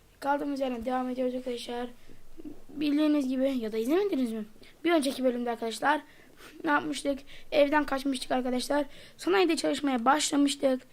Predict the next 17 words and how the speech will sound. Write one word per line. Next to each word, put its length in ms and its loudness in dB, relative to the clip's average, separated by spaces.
Bakalım 440 6
bu 60 0
bölümde 640 2
ne 220 -4
yapacağız? 720 2
İsterseniz 760 -6
bakalım. 520 -2
Ey, 1160 2
çok 280 0
güzelmiş 680 4
ya. 260 -2
Uyku, 520 2
uyku 200 2
uyumak 320 4
çok 140 0
güzelmiş 520 0
de. 120 -2